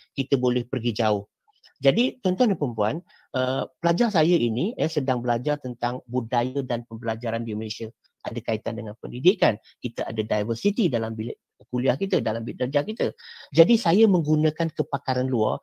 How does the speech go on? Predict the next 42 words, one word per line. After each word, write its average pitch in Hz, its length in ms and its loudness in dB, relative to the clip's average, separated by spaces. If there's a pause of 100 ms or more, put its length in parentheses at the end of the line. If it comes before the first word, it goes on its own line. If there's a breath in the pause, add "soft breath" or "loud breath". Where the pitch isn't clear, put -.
(280 loud breath)
untuk 147 360 4
membuka 139 800 4
perspektif - 720 0 (160)
pelajar 147 400 4
saya 123 240 -2
tentang 160 400 -4
dunia 202 240 0
luar. 185 320 2 (240 loud breath)
Macam 156 320 0
yang 151 160 0
Cikgu 151 280 -2
Ridwan 160 440 0
buat 175 160 0
di 156 80 0
sekolah, 165 320 -2 (400 loud breath)
eh, 160 160 -2
eh, 160 300 0 (100)
Raja 160 240 2 (160)
Perempuan 175 320 0
Mazwin 214 320 2
tu, 156 160 6
eh. 220 160 2 (240 loud breath)
Buka 247 320 2
pelajar 165 320 4
dia 208 80 6
tentang 214 320 -2
dunia 233 240 2
luar. 147 240 2 (480 loud breath)
Jadi, 277 320 6 (320)
kita 294 240 2
nak - 80 -6
engage 165 320 4
du-, 135 240 2
dua, 131 400 0
nak 220 160 -2
change 185 320 -2
dua, 127 320 0 (320 loud breath)
kita 214 160 -2
kena 247 240 2
buat 196 160 0
begitu. 117 400 -4
Jadi, 175 320 2